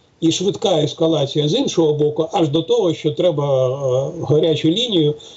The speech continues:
і два президенти домовляються, як світ, е, не ввести в стан Третьої світової війни. От зараз Путін, як виявилося, так блефувати не готовий. В нього було вже кілька приводів, коли він міг це зробити, піти на таку ескалацію. Він не йде.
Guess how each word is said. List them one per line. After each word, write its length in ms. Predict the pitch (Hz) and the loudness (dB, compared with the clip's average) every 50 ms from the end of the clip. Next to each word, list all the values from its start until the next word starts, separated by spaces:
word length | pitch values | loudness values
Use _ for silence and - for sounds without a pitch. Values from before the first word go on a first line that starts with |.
| - _ - | -16 _ 0
і 80 | 156 | 2
два 220 | 147 147 165 170 165 | 2 4 2 2 0
президенти 600 | 165 156 151 127 160 156 139 196 220 208 165 175 | 0 0 0 2 0 0 0 0 0 0 0 0
домовляються, 800 | 151 147 143 143 139 139 151 170 180 190 180 165 151 - - 147 | 0 0 0 0 0 2 2 2 2 2 2 0 0 0 -2 -2
як 360 | 139 139 147 151 147 - - | 0 2 0 0 0 -2 -6
світ, 400 | - - 139 156 165 160 - - _ _ _ _ - - - _ _ - 156 | -6 -2 0 0 0 0 -2 -6 _ _ _ _ -20 -20 -20 _ _ -8 -4
е, 40 | 127 123 127 127 127 123 127 | -2 0 0 0 0 -2 -2
не 540 | 123 123 127 123 127 139 147 143 135 135 131 123 120 123 120 113 120 | -2 -2 0 2 2 2 2 2 2 2 2 2 0 0 -2 -2 -2
ввести 800 | 120 113 117 120 120 131 160 170 160 - - 156 143 135 135 131 | -2 -2 0 0 2 2 2 2 2 0 0 0 0 2 0 0
в 80 | 127 - | -2 -4
стан 300 | - - 170 151 147 131 | -4 -2 0 0 0 2
Третьої 360 | 147 156 135 - - 135 120 | 2 0 0 0 -2 -2 -2
світової 540 | - 139 131 127 143 147 143 143 139 131 127 | 0 -2 0 0 0 -2 0 2 0 0 2
війни. 280 | 131 135 135 120 107 101 - _ _ _ _ - _ - - _ _ - - | 0 0 -2 -2 -4 -8 -14 _ _ _ _ -20 _ -20 -20 _ _ -4 0
От 160 | 151 151 143 | 0 0 2
зараз 360 | 131 165 208 - 320 277 - | 2 2 2 2 2 0 0
Путін, 360 | - - 233 254 247 - 240 240 | -2 -2 -4 -4 -4 -4 -6 -2
як 240 | 220 175 165 - - | 0 0 0 2 0
виявилося, 600 | 190 196 226 220 208 214 196 196 185 - - 170 156 | 0 2 2 2 2 2 2 2 2 2 0 0 -2
так 260 | - - 170 165 165 165 165 | 0 0 -2 0 -2 -4 -8
блефувати 680 | 196 196 196 196 185 156 - 185 180 180 170 165 - 170 | -6 -4 0 0 0 2 0 0 2 2 0 2 0 0
не 120 | 170 185 170 | 0 2 2
готовий. 460 | 127 185 185 - 208 185 139 117 - - _ _ _ _ _ _ _ _ - - - _ - | 0 0 0 0 0 -2 -2 -4 -6 -10 _ _ _ _ _ _ _ _ -20 -20 -20 _ -6
В 80 | 120 127 | -2 2
нього 260 | 151 175 175 175 175 | 2 4 4 2 2
було 280 | 160 190 180 190 185 170 | 2 0 2 2 2 2
вже 140 | 151 190 | 2 0
кілька 360 | 175 - 214 202 170 - 175 - | 0 0 -2 -4 0 0 0 0
приводів, 540 | - 190 208 180 151 143 135 135 127 127 - | 2 0 0 2 2 0 0 -2 -4 -4 -2
коли 180 | - 147 147 143 | -2 0 0 2
він 200 | 143 147 151 165 | 2 2 2 2
міг 180 | 170 151 - | 2 0 -2
це 180 | - - 139 131 | -4 -4 -4 -2
зробити, 480 | - 160 135 131 127 131 117 - 120 110 | 0 0 -2 0 0 0 0 0 -4 -6
піти 300 | - 143 135 - 156 131 | -4 -4 0 0 0 0
на 120 | 131 123 | 0 0
таку 300 | 123 135 131 - 135 127 | -2 -2 -2 0 0 0
ескалацію. 560 | 123 - - 147 139 127 113 107 - 131 127 | 0 0 -2 0 0 0 0 -2 -2 -2 0
Він 160 | 143 180 208 | 0 0 0
не 80 | 202 233 | 0 -2
йде. 260 | 247 208 160 131 107 | -2 0 0 -2 -2